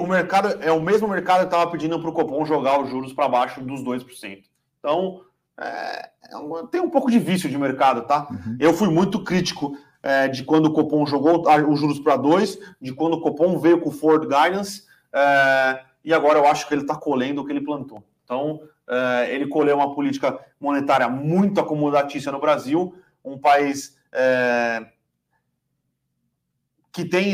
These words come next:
Speaker 1: inercias inflacionárias relevantes. Ele trabalhou com câmbio bastante elevado por bastante tempo, acreditando que não ia ter repasse de preço,
Speaker 2: Uhum.
Speaker 1: e agora ele,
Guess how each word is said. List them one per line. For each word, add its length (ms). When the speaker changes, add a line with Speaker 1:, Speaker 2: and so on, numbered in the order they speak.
Speaker 1:
inercias 460
inflacionárias 920
relevantes. 880
Ele 280
trabalhou 440
com 160
câmbio 340
bastante 420
elevado 360
por 120
bastante 360
tempo, 220
acreditando 460
que 100
não 160
ia 100
ter 100
repasse 360
de 80
preço, 420
Speaker 2:
Uhum. 160
Speaker 1:
e 140
agora 580
ele, 500